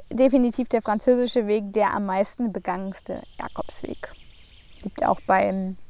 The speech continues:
Pilgerbüro, ähm, so Statistiken und da ist er auf jeden Fall immer der, der an vorderster Front steht.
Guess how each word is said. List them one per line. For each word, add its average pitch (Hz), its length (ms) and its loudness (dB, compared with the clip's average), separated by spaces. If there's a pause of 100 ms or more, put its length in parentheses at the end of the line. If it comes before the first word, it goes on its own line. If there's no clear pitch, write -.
(800)
Pilgerbüro, 208 840 6
ähm, 185 600 -6 (340)
so - 140 -6
Statistiken 214 920 0
und 196 220 -4
da 185 120 4
ist - 200 -2
er - 220 -4
auf - 140 -8
jeden 196 180 -4
Fall - 160 -4
immer 220 240 4
der, 202 460 4 (840)
der 190 440 2
an 196 100 -6
vorderster 185 400 -2
Front - 320 -6
steht. - 420 -6